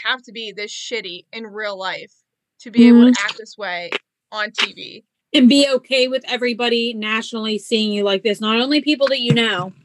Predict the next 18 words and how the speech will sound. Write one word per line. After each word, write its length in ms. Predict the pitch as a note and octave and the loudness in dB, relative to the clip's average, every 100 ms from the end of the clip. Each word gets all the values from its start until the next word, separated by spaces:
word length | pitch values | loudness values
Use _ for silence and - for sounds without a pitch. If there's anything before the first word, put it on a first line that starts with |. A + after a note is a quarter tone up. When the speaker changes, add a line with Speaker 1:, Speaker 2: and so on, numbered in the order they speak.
| _ _ _ _ _ _ _ _ - - - _ | _ _ _ _ _ _ _ _ -20 -20 -20 _
Speaker 2:
but, 100 | C#4 | 2
like, 300 | C#4 C4+ B3+ A#3+ _ _ _ _ _ _ _ _ _ _ - | 4 4 2 -2 _ _ _ _ _ _ _ _ _ _ -16
Victoria 500 | A#3 C4+ E4 G4+ F#4 | -8 -4 2 4 4
immediately 520 | C#4+ C#4+ C#4 C4 A#3+ A#3 | 2 -2 -2 -2 -2 -2
rubs 220 | A#3+ A3+ | -2 -2
me 120 | A#3 | 0
the 80 | A#3 | 0
wrong 240 | A3+ A3+ | -2 -4
way. 240 | A3 G#3 G#3 | -6 -8 -8
So, 200 | - B3+ | 0 2
like, 240 | B3 A3 | 2 0
Brie 360 | - C4+ D#4 D#4 | -2 2 4 2
got 280 | C4+ C4 - | 2 0 0
the 60 | |
w-, 160 | B3 B3 | 0 0
first 360 | - B3+ A#3+ - | -2 -2 -2 -2
one-on-one 640 | A#3+ A#3 A3 G#3+ G#3+ G#3 | -2 0 -4 -6 -8 -8
date. 440 | G3+ G#3 G#3 A#3 | -4 -4 -4 -8